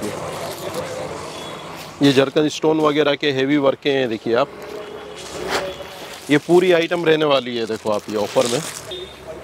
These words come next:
इक्कीस सौ निन्यानवे रुपये में। ये एक variety है हमारे पास deep techs में। देखिए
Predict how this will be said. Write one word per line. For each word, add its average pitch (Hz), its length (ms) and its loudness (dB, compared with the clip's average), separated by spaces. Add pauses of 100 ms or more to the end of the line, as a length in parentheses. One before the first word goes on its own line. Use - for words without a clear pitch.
(260)
इक्कीस 156 280 0
सौ 185 140 4
निन्यानवे 139 460 2
रुपये 104 260 -2
में। 92 120 -8 (960)
ये 147 140 0
एक 151 80 -4
variety 151 400 2
है 156 80 4
हमारे 143 280 4
पास 135 320 2
deep 143 200 2
techs 151 280 2
में। 151 140 4
देखिए 131 320 0